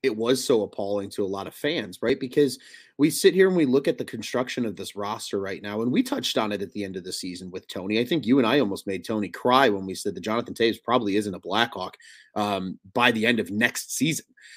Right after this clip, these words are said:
So, y-, y-, this team's going to look vastly different over the next two to three seasons. But one thing that doesn't just grow on trees, Johnny, in the N H L, and you and I know damn well, is goal scoring, especially a guy who can put up forty goals regularly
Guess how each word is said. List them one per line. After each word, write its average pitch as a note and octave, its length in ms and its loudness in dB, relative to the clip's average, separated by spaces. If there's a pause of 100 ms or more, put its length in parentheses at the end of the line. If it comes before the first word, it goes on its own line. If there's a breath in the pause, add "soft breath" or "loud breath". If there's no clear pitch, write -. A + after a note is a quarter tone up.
(120 loud breath)
So, E3 460 10
y-, C#3+ 140 -2
y-, F3 160 0
this F#3 260 6
team's A3+ 240 6
going D#3 280 8
to B2+ 80 -2
look D3+ 220 4
vastly A#2 420 0
different A#2+ 460 0
over A2+ 220 0
the G2+ 80 -2
next G#2+ 260 -6
two C3+ 140 -4
to G#2 80 -4
three A2 260 -6
seasons. A2+ 460 -6 (420 soft breath)
But D3+ 280 6
one F3 360 4
thing F#3 380 4
that B2+ 340 4 (600)
doesn't D#3+ 260 6
just B2+ 180 0
grow C3 260 6
on A#2 220 0
trees, A2+ 340 -2
Johnny, G2 380 -4
in F#2+ 80 -8
the G2 120 -4
N G#2 120 -4
H G2 260 -4
L, G2 300 -4
and G2 120 -6
you A2 120 0
and G#2 80 -2
I G2+ 140 -4
know G2 180 -4
damn G2 320 -4
well, G2 320 -6 (160 soft breath)
is E3 120 8
goal A3 220 12
scoring, F#2+ 400 0 (180 loud breath)
especially A#3 380 6
a F#3+ 40 10
guy F#3 260 6
who F3 180 4
can D3 320 2
put F3 140 6
up - 140 -4
forty F3 340 8
goals D#3 320 8
regularly C3 520 6